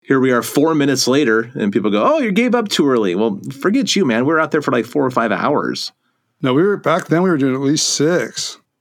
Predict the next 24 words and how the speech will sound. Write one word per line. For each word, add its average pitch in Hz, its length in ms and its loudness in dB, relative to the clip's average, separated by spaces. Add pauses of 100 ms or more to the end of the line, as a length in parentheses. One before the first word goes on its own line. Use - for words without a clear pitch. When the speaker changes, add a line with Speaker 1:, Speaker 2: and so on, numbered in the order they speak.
(300)
Speaker 1:
Yeah, 92 180 0
it 104 40 2
was 185 100 0
a 240 60 2
long 156 240 2
time, 123 240 0
man. 95 160 0
These 147 240 -2
night 135 180 0
investigations 101 640 -2
went 104 140 0
on, - 120 -6
sometimes 127 460 -2
when 104 120 0
it - 40 0
was 85 160 -2
slow, 110 440 0
just 98 420 -6
dragged 98 760 -2
on 95 500 -2
and 80 220 -10
on 98 520 -4
and 78 220 -12
on. 85 640 -4